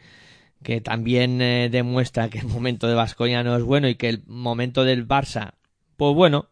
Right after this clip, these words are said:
tampoco es que sea muy bollante, pero va sacando partidos, eh, para adelante. Y luego también, eh, creo que este resultado no, no lo hemos comentado ni, ni ham-,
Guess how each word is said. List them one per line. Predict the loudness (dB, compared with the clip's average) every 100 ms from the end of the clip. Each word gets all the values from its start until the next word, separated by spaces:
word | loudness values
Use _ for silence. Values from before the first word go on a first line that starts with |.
| _
tampoco | -2 2 2 2
es | 2
que | -2
sea | 0 0 2
muy | 2
bollante, | 2 2 0 -2 -2
pero | 2 2 4
va | 2
sacando | 0 0 0 4 2 2 -6 -20 -20 _
partidos, | -2 0 2 4 4 4 0
eh, | 0 2 0 0 -2 -6 -16 _ 0
para | 2
adelante. | 4 2 2 0 2
Y | 4
luego | 4 4
también, | 2 2 2 0 -6 -6
eh, | 0 0 2
creo | 2 4
que | 4 4 4 0
este | 0 0
resultado | 0 0 2 2
no, | 2 2 0 0
no | 2
lo | 2
hemos | 2
comentado | 0 -2 0 2 4 2
ni, | 2 -2 -2 -4 -10 -20 _
ni | 0
ham-, | 2 2 0 -2 -6